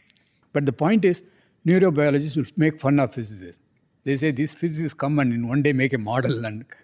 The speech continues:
get away with it." Neuroscience is really complicated. So they will tell clinical facts, this fact.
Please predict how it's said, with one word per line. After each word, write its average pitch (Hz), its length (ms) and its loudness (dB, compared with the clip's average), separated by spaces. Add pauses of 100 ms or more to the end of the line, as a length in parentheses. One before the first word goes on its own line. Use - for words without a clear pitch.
(140)
get 120 160 -4
away 127 240 2
with 90 160 -14
it." 85 100 -16 (800)
Neuroscience 143 540 2
is 123 180 -8
really 135 180 0 (100)
complicated. 98 560 -14
So 135 160 -8
they 139 160 -2
will 131 160 0 (220)
tell 151 140 2
clinical 147 520 2
facts, 117 400 -6
this 127 220 -6
fact. 123 440 -6